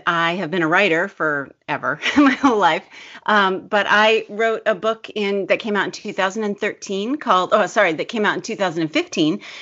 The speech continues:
called The Gift of Failure: How the Best Parents Learn to Let Go So Their Children Can Succeed. And I get to live the most amazing life. I get to write. I'm currently writing a book about preventing substance abuse in kids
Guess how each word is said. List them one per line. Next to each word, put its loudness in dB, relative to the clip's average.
called 4
The -2
Gift -2
of -4
Failure: 2
How 0
the -2
Best 0
Parents -2
Learn 0
to -10
Let 0
Go 0
So -12
Their -4
Children -4
Can -2
Succeed. -4
And 4
I 2
get 0
to -2
live -6
the -8
most -2
amazing -4
life. 0
I 2
get -2
to -4
write. 0
I'm -4
currently -2
writing 2
a 0
book -4
about 0
preventing -2
substance -4
abuse -2
in 0
kids -2